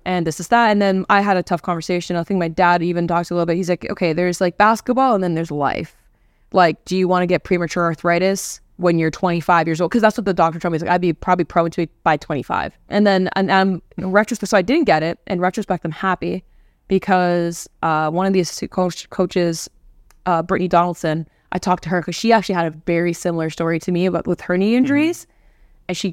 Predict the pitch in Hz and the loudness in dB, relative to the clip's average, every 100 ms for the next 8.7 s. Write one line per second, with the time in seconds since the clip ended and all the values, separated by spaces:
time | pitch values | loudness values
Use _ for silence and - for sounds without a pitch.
0 | - 175 165 - 226 233 233 - - _ | 0 2 2 0 0 0 -2 -6 -16 _
1 | _ _ 226 208 202 202 - - - 220 | _ _ 0 2 0 -2 -6 -4 0 0
2 | 262 240 247 262 339 - _ _ _ _ | 2 2 2 2 -2 -6 _ _ _ _
3 | _ _ 175 - 180 160 156 147 - - | _ _ -6 -4 -2 -2 -2 -2 -2 -4
4 | - - _ - 170 - - 180 165 - | -8 -10 _ 0 0 0 0 0 0 -6
5 | - 170 170 147 135 127 - - - 143 | -4 0 2 0 0 -2 -2 -6 -4 -2
6 | - 120 120 110 123 117 104 92 - 170 | -2 -2 -2 0 -2 -2 -2 -4 -6 -4
7 | 190 185 160 151 - - 190 165 160 160 | -2 0 -2 -4 -6 -4 -2 0 0 0
8 | 165 151 131 139 156 143 165 | 0 -4 -2 -2 -2 -4 -10